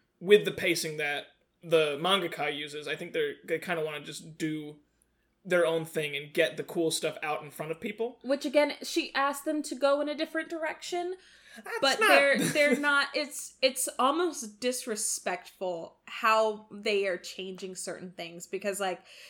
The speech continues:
Speaker 2: she has done things so well, and they, it, they kind of walk in the room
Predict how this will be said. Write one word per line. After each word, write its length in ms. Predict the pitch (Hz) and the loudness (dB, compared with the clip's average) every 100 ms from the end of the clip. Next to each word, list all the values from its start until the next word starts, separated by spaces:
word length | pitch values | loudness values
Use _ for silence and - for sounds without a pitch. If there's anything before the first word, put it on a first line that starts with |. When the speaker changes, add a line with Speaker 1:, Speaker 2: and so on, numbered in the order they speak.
| - | -14
Speaker 2:
she 180 | - 269 | -2 -2
has 120 | 220 | 0
done 280 | 220 247 254 | -2 -4 -2
things 320 | 247 220 214 | -4 -4 -6
so 340 | - 214 214 | -2 -2 -2
well, 400 | 208 196 196 180 - | -2 -2 0 -2 0
and 200 | 220 208 | 0 0
they, 100 | 208 | -2
it, 340 | 208 220 214 - - - _ | -2 -6 -6 -14 -20 -20 _
they 140 | 208 233 | 0 0
kind 300 | 226 302 320 | 0 0 0
of 100 | 277 | 2
walk 260 | 240 240 | 2 2
in 100 | 247 | -2
the 100 | 226 | -4
room 520 | 196 190 185 175 170 | -4 -6 -6 -8 -10